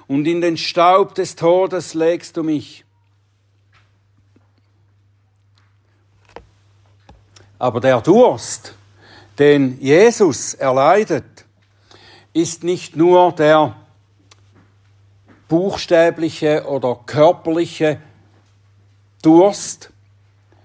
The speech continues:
Als derjenige, der hier am Kreuz die Trennung vom himmlischen Vater an unserer Stelle erträgt, erleidete er auch den geistlichen Durst,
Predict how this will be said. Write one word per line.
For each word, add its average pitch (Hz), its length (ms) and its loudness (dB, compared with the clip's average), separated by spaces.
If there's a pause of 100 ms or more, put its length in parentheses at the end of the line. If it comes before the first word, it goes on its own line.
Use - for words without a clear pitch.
(960)
Als - 280 -6
derjenige, 185 720 2
der 151 160 2
hier 175 300 0
am 156 160 -6
Kreuz 160 540 -2
die 151 180 -14
Trennung 196 500 -2
vom 160 220 -8
himmlischen 175 500 -10
Vater 151 600 -8 (240)
an 131 180 -8
unserer 202 540 -6
Stelle 165 500 -4
erträgt, 135 920 -2 (920)
erleidete 170 760 2
er 165 320 2
auch 156 220 0
den 131 300 -8
geistlichen 185 800 -8
Durst, 185 580 -6